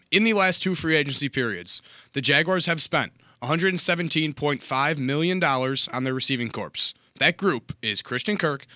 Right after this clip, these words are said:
Zay Jones, Marvin Jones, and Evan Ingram. So not exactly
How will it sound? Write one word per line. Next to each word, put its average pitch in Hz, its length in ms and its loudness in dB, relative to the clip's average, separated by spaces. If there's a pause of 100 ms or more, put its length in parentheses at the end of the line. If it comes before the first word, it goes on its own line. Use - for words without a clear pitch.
(280)
Zay 147 220 4
Jones, 139 500 0 (140)
Marvin 160 360 0
Jones, 135 300 -2
and 127 220 -6
Evan 117 360 -4
Ingram. 104 420 -10
So 107 140 -6
not 120 340 -2
exactly 113 680 -2